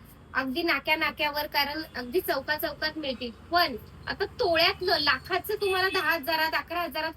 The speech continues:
कोण देणार आहे का? नाही. ग्रॅमचं सेम कार्बन कॉपी, ते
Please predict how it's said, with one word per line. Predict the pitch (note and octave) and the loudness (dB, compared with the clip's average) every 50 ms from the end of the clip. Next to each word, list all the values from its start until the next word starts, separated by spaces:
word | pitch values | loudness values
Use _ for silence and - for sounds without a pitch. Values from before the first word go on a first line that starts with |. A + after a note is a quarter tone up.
| - | -8
कोण | - D#4+ D#4+ D#4 | -8 -8 -6 -6
देणार | C#4 C#4 C4 C4 C4 | -6 -4 -2 -2 -2
आहे | A#3+ A#3+ | -2 -4
का? | A#3 - A3 A3 | -6 -6 -6 -4
नाही. | A#3 A#3 G#3+ F#3+ - - - - - - - - G#3+ G#3 | -4 -4 -4 -6 -8 -12 -18 -20 -20 -20 -20 -14 -6 -2
ग्रॅमचं | C4 D4 E4 F4 G4 G4 G4+ E4 D4 | 0 2 4 4 2 2 0 -2 -6
सेम | - - - G4 G#4 G#4+ A#4+ | -6 -4 0 0 0 0 0
कार्बन | - G#4+ F4+ E4+ D#4+ D4 E4+ | 2 2 2 2 2 -2 -2
कॉपी, | E4+ - - D#4+ C#4+ - C4+ B3+ | -2 -2 -4 -4 -4 -4 -8 -10
ते | - D4 D#4+ | -8 -8 -6